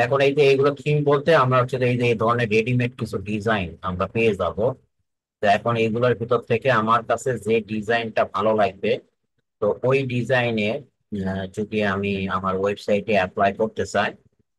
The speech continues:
তাহলে ওই থিমটা আমরা শুধুমাত্র ব্যবহার করব, করলে আমাদের ওয়েবসাইটে ওই ধরনের ডিজাইন অ্যাড হয়ে যাবে। তো এখন এই থিমে আবার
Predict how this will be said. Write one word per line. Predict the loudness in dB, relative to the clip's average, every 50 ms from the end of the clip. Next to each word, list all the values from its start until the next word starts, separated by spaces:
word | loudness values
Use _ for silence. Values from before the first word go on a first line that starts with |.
| _ _ _ _ _ _ _ _ _ _ _ _ _ _ _ _ _ _ _ _ _ _ _ _ _ _ _ _ _ _ _ _ _ _
তাহলে | 0 2 2 4 2 2
ওই | 2 0 -2
থিমটা | -2 -2 -2 0 2 2 4 4 4
আমরা | 4 2 0 0
শুধুমাত্র | -2 -2 0 2 2 0 0 0 0 0 2 2 2 0 0 -4 -4
ব্যবহার | 0 2 2 2 4 2 2 2 2 2
করব, | 2 2 2 0 -2 0
করলে | 0 0 2 2 2 2 2
আমাদের | 0 0 0 0
ওয়েবসাইটে | 0 0 -2 -2 -2 -2 -2 -2 0 0 0 2 2
ওই | 0 0 0
ধরনের | -2 -2 -2 -2 -4 -8 -10 -12
ডিজাইন | -12 -10 -6 -4 -4 -4 -6 -8 -12 _ -4
অ্যাড | -2 -2 -2 -2 -4 -4
হয়ে | -2 -2 -2 -2 -4
যাবে। | -8 -12 -14 -20 _ _ _ _ _ _ _ _ _ _ _ _ _ _ _ _ _ _ _ _ _
তো | 2 2 2
এখন | 2 2 0 0
এই | 0 0
থিমে | -2 0 2 4 4 4 6 6
আবার | 6 6 4